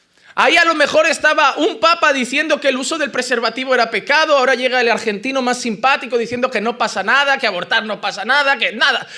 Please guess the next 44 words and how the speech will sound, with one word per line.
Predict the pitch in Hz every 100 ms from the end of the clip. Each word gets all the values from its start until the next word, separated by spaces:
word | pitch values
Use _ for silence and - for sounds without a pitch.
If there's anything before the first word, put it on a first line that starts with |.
| -
Eh, | - - 226
el | 226
de |
ahora | 233 311 285
es, | 226 - - - - -
eh, | - _ - - - 320
un | 285
perla, | 170 180 214 180 160
¿eh? | 262 285 190 220
El |
de | 226
ahora | 226 330 392
se | - 247
está | 254
metiendo | 285 277 294 277
a |
todo | 262 269
el |
mundo | 247 254
en | 240
el |
bolsillo | 233 226 339
porque | 240 -
todo | 330
da | 214
igual. | 170 160 127 117 _ _ _ _ _ _ _ _ _ -
El | 269
de | 262
ahora | 285 311
va | 269
con | 226 202
sus | 196 143
bambas, | 208 254 254 240 233
tranquilo, | 202 170 233 254 262 254
debajo | 190 208 226
de | 208
la |
sotana, | 170 170 - 277 277 277
nada | 233 233 233 185
importa | 180 175 233 269 285 277 294 294 277
y | 262 381 -
es | 226 262
el | 392
papa. | - 392 403 294 190 185